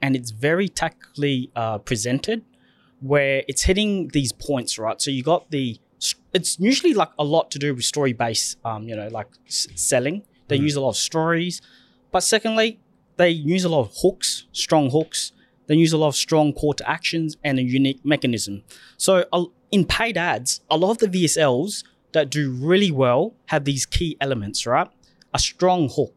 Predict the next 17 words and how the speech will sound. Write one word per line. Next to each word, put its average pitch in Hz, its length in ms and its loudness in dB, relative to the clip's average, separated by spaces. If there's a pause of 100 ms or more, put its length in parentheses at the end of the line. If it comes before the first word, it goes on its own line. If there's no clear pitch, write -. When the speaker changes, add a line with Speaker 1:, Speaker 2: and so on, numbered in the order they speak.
Speaker 1:
right? 127 340 0
They 143 120 4
always 190 260 2
have 208 120 -2
a 190 40 -2
strong 151 500 2
hook 165 220 -2
or 123 160 2
pattern 147 400 -2
interrupt 139 540 -2 (440)
just - 360 0 (100)
to 147 380 0 (480)
grab 139 320 -2
the, 127 360 -6
um, 123 240 -4 (140)
you 120 160 -10
know, 107 80 -10